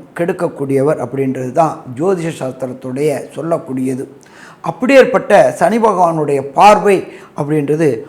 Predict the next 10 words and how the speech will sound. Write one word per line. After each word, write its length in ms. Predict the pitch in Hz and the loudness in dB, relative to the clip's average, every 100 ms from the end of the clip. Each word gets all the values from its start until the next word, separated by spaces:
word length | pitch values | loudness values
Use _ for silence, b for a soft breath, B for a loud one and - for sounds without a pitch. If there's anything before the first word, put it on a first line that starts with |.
| B - | B -8
உங்களுடைய 720 | 214 226 214 160 151 175 127 131 | -4 0 2 2 2 0 0 0
ராசிக்கு 520 | 170 220 220 - 185 - | 2 2 0 -10 -12 -6
பன்னெண்டாம் 460 | 151 202 214 202 156 | -4 -2 4 4 4
இடமான 520 | 151 139 143 165 131 131 | -2 -2 -2 -2 -4 -2
மேஷத்தை 520 | 170 202 196 - 170 143 - - | 0 0 0 -2 0 0 -2 -2
பார்க்கிறார். 500 | 135 131 135 131 - - - _ _ _ _ _ B B B - 143 | -2 -2 -4 -4 -4 -8 -20 _ _ _ _ _ B B B -10 0
மேஷத்தை 560 | 190 - 247 247 240 214 - | 2 2 0 2 4 4 2
பார்க்கும்பொழுது 680 | 156 190 190 165 143 147 160 | 4 4 2 -6 -4 -2 -2
பன்னிரெண்டாம் 640 | - 156 208 214 185 180 147 | -4 -2 0 2 4 2 2
இடம் 220 | 151 | -2